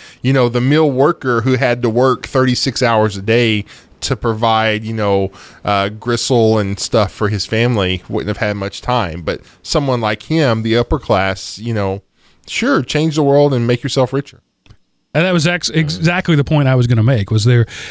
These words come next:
Speaker 2: uh, in a time when you had to spend so much of your effort,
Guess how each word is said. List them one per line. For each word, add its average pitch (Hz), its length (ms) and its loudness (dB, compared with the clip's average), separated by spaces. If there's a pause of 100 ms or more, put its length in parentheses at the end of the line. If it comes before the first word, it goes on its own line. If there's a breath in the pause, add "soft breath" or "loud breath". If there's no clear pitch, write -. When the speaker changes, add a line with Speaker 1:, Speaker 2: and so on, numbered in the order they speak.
Speaker 2:
uh, 139 180 0
in 160 100 4
a 151 80 2
time 185 360 0
when 143 400 4 (220 soft breath)
you 151 100 4
had 151 180 0
to 135 80 -4
spend 156 480 0
so - 180 0
much 175 220 -2
of 135 100 0
your 139 140 6
effort, 135 380 -2